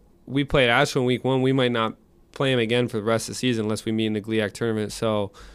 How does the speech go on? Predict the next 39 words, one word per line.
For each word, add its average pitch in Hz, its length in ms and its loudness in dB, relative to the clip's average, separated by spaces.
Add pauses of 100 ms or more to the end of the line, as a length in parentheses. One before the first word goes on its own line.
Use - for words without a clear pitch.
(280)
you 123 100 2
know, 120 180 4
it, 113 140 0
it's 127 180 -2
just 151 160 -2
a 131 60 2
whole 143 180 2
different 143 340 -2
feel, 131 420 2
and, 113 420 0 (120)
you 123 140 -4
know, 120 160 2
we're 127 240 2
ju-, 143 160 -4
we're 151 140 0
just 196 220 0
adjusting 131 480 0
to 139 220 0
it, 143 120 2
and 123 140 0
there's, 120 220 -2 (120)
you 131 220 -2
know, 160 120 4
there's 151 180 2
some 165 180 0
benefits 127 520 0
to 139 160 0
it, 135 100 0
you 127 100 0
know. 120 320 -2 (300)
We, 139 300 2
we 139 200 0
tend 156 240 0
to 131 60 0
play 139 420 2
more 127 300 0
players 127 520 0
than, 127 500 0
um, 110 640 -2